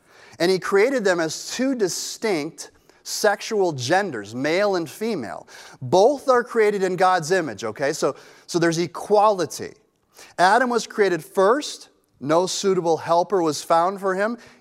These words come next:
Eve was created from Adam's rib, or from his side, we could say.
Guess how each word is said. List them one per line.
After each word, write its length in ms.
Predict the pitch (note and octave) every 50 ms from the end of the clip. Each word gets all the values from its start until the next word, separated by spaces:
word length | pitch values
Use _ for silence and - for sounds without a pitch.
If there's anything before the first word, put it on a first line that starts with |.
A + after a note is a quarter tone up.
| _
Eve 320 | - F#3+ A3+ C#4 D#4 D4+ A#3+
was 240 | A3+ G#3+ F#3 - -
created 420 | - - E3+ D3+ D#3+ E3+ F3 E3+
from 220 | - F3 F3 E3 E3
Adam's 480 | E3+ F#3 F#3 F#3 F3+ E3+ D#3+ B2+ A#2
rib, 400 | C3 C3+ D#3 G#3+ A#3+ G#3 F3 D#3+ D3+
or 180 | D#3+ E3 D#3+ D#3
from 220 | - - F#3 F3
his 220 | E3+ E3+ D3+ C3+ - - -
side, 800 | - - - - - - G3+ G3+ A3 A3+ F#3+ D#3 C3 C3+ D#3 D#3
we 140 | D#3+ D3+ C3+
could 140 | - C#3 -
say. 340 | - C#3 B2 A#2+ B2+ F3